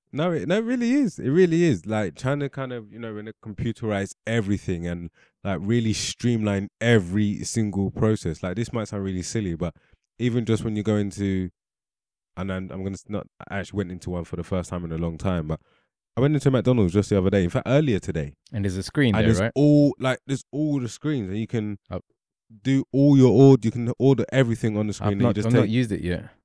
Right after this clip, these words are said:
Speaker 1: Yeah,
Speaker 2: not
Speaker 1: so you
Speaker 2: used it
Speaker 1: can
Speaker 2: yet.
Speaker 1: order everything on, you know, kinda on the interactive, you know, little interactive screen, and you just take your receipt, and then you go and, you, you go and pick up your order from the wait-, from the waiting bit. And I'm thinking, "Wow, like, imagine that." Do you know how many,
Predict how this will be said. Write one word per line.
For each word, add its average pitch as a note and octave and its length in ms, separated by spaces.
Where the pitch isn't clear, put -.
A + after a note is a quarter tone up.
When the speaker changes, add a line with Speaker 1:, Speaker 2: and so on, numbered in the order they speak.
Speaker 1:
Yeah, G#2+ 200
Speaker 2:
not G2+ 160
Speaker 1:
so F#2 80
you A2+ 80
Speaker 2:
used G#2+ 120
it - 20
Speaker 1:
can C3 120
Speaker 2:
yet. A#2 40
Speaker 1:
order C3 160
everything C3 360
on, A#2+ 200
you A2 100
know, F#2+ 160
kinda G#2+ 220
on G#2+ 140
the G2+ 120
interactive, G#2 540
you F#2+ 100
know, D#2+ 140
little E2+ 220
interactive F#2+ 500
screen, E2+ 340
and F#2 80
you F#2 80
just F2+ 140
take G#2+ 160
your G2+ 100
receipt, F#2+ 400
and F2 140
then E2+ 240
you F2+ 80
go F#2+ 120
and, F#2 240
you, B1+ 80
you - 480
go G2+ 80
and F#2 100
pick A2+ 120
up G2 80
your G2 120
order G#2 200
from F2+ 160
the F#2 60
wait-, F#2+ 340
from G2+ 120
the G2+ 40
waiting G#2 260
bit. F2+ 60
And F#2 100
I'm G2+ 60
thinking, A2+ 320
"Wow, C3 240
like, F#2+ 160
imagine C3 400
that." C3 180
Do B2+ 80
you C3+ 40
know E3 120
how F3 160
many, D#3+ 160